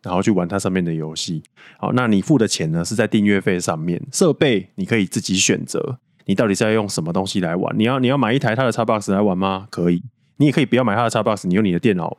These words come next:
玩。甚至说，你可以之后有机会可以搭配 xCloud，用云端游玩，哦。那这种东西呢，游戏订阅制应该会很理想，我觉得它整个模型还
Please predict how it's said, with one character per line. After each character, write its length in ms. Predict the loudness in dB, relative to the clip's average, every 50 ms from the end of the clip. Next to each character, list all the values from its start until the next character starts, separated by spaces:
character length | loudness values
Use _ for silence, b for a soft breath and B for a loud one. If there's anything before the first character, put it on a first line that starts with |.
| -6 -2
玩。 340 | 0 0 0 0 -2 -10 -14 _ _ _ _ _ _
甚 180 | -2 0 2 4
至 160 | 4 4 4
说， 460 | 4 4 4 4 4 4 4 2 2
你 180 | 2 4 4 4
可 160 | 4 2 2
以 120 | 0 0
之 240 | 0 0 2 2 4
后 240 | 4 4 4 2 2
有 100 | 0 -2
机 160 | 0 0 2
会 100 | 2 2
可 120 | 2 2 0
以 40 |
搭 160 | 0 0 0 0
配 140 | 0 0 0 0 -2
xCloud， 560 | -2 -4 -8 -6 -2 0 0 2 2 0 -2 -6 _ -4
用 200 | -2 0 0 0 2
云 180 | 2 2 2 2
端 180 | 2 2 2 4
游 160 | 2 2 4
玩， 340 | 4 2 2 0 -2 -6 -10 _ _
哦。 220 | -8 -8 -8 -8 -10 _ _ _ _ -2
那 100 | 0 2
这 100 | 2 4
种 80 | 4 4
东 140 | 4 4 4
西 100 | 4 4
呢， 140 | 4 6 6
游 120 | 4 4
戏 140 | 4 2 2
订 140 | 4 4 4
阅 100 | 4 4
制 160 | 2 0 0
应 220 | 2 2 2 4
该 180 | 4 2 2 2
会 160 | 2 2 2
很 160 | 0 0 -2
理 140 | 0 0 0
想， 180 | 0 0 0 2
我 80 | 2
觉 80 | 2 2
得 60 | 2
它 100 | 0 0
整 100 | 0 0
个 80 | 0 2
模 220 | 2 2 0 0
型 160 | -2 -4 -6
还 260 | -6 -6 -6 -6 -8